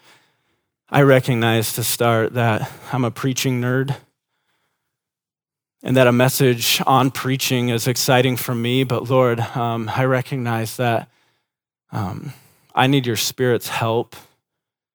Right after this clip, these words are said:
to be able to teach this in a way where every soul in here gets how this applies to their life. Lord, I pray that you would protect me from rabbit trails of just things that I'm passionate about with this.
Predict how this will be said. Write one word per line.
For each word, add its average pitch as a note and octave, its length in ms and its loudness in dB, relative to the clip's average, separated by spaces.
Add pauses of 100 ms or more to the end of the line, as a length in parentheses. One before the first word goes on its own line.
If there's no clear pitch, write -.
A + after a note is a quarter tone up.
(140)
to C#3 80 0
be C3 120 2
able A#2+ 180 2
to A2 80 0
teach - 340 -4
this A#2+ 160 -4
in B2 80 -2
a A#2 60 -2
way A#2 180 2
where A2 160 0
every A2+ 220 -2
soul A2+ 400 0
in G#2+ 140 -4
here G#2 200 -6
gets G2+ 300 -8
how A#2 160 -2
this G#2 240 -6
applies G#2 480 -6
to - 100 -16
their G2 200 -8
life. F2 580 -8 (2500)
Lord, C#3 160 4
I B2 100 4
pray D3 260 4
that C3 160 2
you C3+ 100 0
would B2+ 140 -2
protect C#3 420 -2
me C3 140 -2
from B2 280 -4
rabbit A#2 380 0
trails A#2+ 460 -2
of G#2+ 100 -6
just - 380 -4
things B2 500 -4
that G#2+ 220 0
I'm A2+ 200 -2
passionate A#2 600 -2
about A2+ 400 -2
with A2 160 -8
this. A#2 500 -8